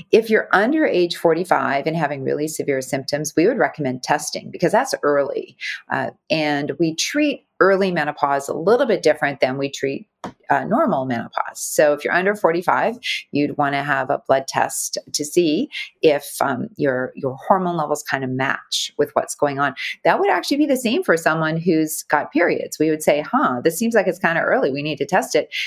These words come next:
'Cause you know what? There's other things that can cause irregular periods as well. So we wanna make sure it's the menopause and not something else.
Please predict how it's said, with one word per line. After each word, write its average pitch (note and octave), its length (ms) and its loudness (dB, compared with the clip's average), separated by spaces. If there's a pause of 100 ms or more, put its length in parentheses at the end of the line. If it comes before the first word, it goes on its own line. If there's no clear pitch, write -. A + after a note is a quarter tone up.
(120)
'Cause G#3+ 120 4
you A3 60 4
know G3+ 100 2
what? D4+ 140 0
There's F#3+ 220 2
other E4+ 160 2
things D#3 240 -4
that C#3+ 120 -2
can D3+ 140 -6
cause - 240 -2
irregular C3 400 0
periods A#2+ 380 -2
as - 100 -6
well. - 240 0 (120)
So - 360 0 (100)
we C#3 80 2
wanna C#3 220 -2
make D3 180 0
sure G#3+ 280 2
it's - 320 -2
the - 100 0
menopause E3+ 460 0
and D3+ 80 0
not C#3 180 -4
something C#3 300 -4
else. - 360 -2